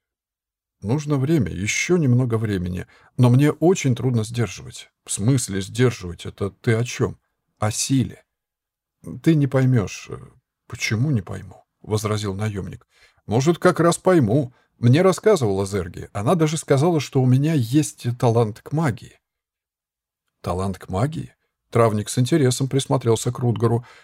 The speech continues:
"Может быть, может быть. Впрочем, не знаю. Надо будет испытать тебя ножом, когда все кончится. Ты знаешь, что не каждый способен колдовать?" "Ну,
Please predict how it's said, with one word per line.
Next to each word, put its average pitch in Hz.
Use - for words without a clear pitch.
"Может 127
быть, 123
может 143
быть. 135
Впрочем, 160
не 151
знаю. 113
Надо 165
будет 156
испытать 147
тебя 123
ножом, 131
когда 110
все 127
кончится. 101
Ты 123
знаешь, 202
что -
не 175
каждый 107
способен 135
колдовать?" 120
"Ну, 151